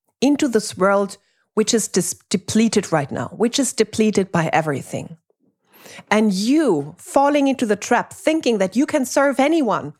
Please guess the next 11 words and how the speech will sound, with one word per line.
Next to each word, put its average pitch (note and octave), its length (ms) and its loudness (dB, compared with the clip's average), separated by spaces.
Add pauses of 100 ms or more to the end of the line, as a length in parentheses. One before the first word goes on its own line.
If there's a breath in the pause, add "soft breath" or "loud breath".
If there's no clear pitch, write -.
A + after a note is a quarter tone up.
(120)
if A3 200 0
you C4+ 140 2
deplete C4 360 -2
yourself A3 360 0
as F3+ 100 -4
well G#3 340 0
and F#3 160 -2
fall G#3+ 380 2
into F#3 320 -2
this F3 340 -2 (340 loud breath)
depressing F#3+ 1000 -2